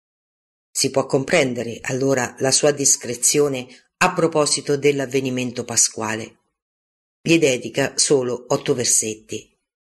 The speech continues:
che riguardano la visita delle donne al sepolcro e il messaggio che viene loro trasmesso. Questi versetti rappresentano forse il più antico documento che possediamo in proposito.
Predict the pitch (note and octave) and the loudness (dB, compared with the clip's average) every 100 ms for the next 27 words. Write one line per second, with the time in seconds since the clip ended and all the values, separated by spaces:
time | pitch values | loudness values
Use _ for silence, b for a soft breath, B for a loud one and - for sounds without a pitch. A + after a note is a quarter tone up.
0 | _ - B2+ C3+ C#3 A2+ G2+ A2+ A2+ - | _ 0 2 2 0 -2 -6 -6 -8 -10
1 | - B2+ C3+ C3 A#2 A#2+ A2 A#2 C3 C3+ | -6 -2 2 0 0 -4 -4 -2 0 0
2 | A#2+ A2+ A#2 - C3+ - A3 A#3+ A3 F3 | -2 -4 -6 -4 -2 0 2 4 4 2
3 | - D#3 B B B - A3 A3 E3+ E3 | -2 -2 B B B 0 0 2 0 2
4 | D3+ D#3 D#3 C#3+ B2+ B2+ C3 B2+ A#2+ A#2+ | 0 -2 -2 -4 -4 -2 -2 0 -2 -4
5 | A2+ A2 G#2+ A2+ A2 - - A2 _ _ | -4 -4 -4 -2 0 0 0 -10 _ _
6 | _ _ _ _ _ _ _ _ _ - | _ _ _ _ _ _ _ _ _ 4
7 | G#3 G3 D3+ C#3 - C3 C#3+ C3+ C#3+ D#3 | 4 6 2 2 0 0 0 -2 0 0
8 | D3 C3 C3 C#3 C#3+ - A#3+ A#3+ - A3 | 0 -2 0 -2 0 2 2 2 0 0
9 | A3 - - E3+ - F3 F3 E3+ F3+ D#3+ | -2 -12 -6 -4 2 4 4 -2 0 0
10 | D3 D3+ G#3+ C#3+ C#3+ C#3+ C#3+ D#3 D3+ C#3+ | 0 0 2 0 -2 -4 -4 -4 0 2
11 | D3 C#3 C3 B2+ B2+ B2 C3+ C3 C3 C3 | 2 2 0 -2 -6 -6 -6 -6 -4 -2
12 | C3 - - B2 | -2 -4 -8 -14